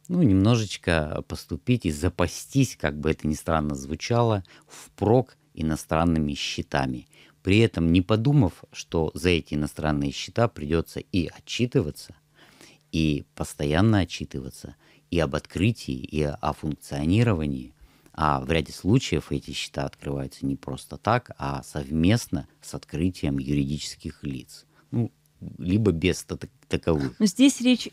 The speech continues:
Speaker 2: о физлицах. И у меня есть ещё, э, такая, не знаю, <laughs> версия или как это назвать. Э,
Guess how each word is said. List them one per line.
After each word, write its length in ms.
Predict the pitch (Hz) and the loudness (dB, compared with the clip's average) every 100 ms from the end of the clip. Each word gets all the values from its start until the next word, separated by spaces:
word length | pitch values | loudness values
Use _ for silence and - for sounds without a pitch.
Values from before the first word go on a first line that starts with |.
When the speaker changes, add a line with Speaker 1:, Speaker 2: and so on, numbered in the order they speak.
| - | 0
Speaker 2:
о 120 | 214 | 0
физлицах. 1120 | - 262 359 - 262 214 185 - 175 165 - _ - - _ | 2 4 4 6 6 6 4 -4 -10 -10 -14 _ -20 -20 _
И 240 | 220 220 - | 8 8 8
у 80 | 208 | 8
меня 280 | 202 214 | 8 8
есть 380 | 320 240 269 - | 8 6 2 0
ещё, 500 | 240 - - 240 240 - | -4 -4 2 4 4 -2
э, 320 | - 185 185 - _ _ - | -14 -10 -10 -10 _ _ -2
такая, 640 | 220 - 190 165 156 165 - - _ - | -2 2 2 2 -2 -10 -16 -20 _ -10
не 100 | 165 | -10
знаю, 340 | - 165 170 147 - | -8 -4 -4 -4 -4
<laughs> 220 | 190 196 196 | -2 -2 2
версия 480 | 226 302 - 233 | 2 2 -2 -2
или 180 | 180 175 | -2 -2
как 300 | - 202 202 | -6 -8 -8
это 120 | - | -10
назвать. 480 | 196 202 202 233 339 - - - - - - | -6 -6 -4 -4 -4 -8 -20 -18 -18 -18 -6
Э, 460 | 196 196 190 185 | 0 2 2 0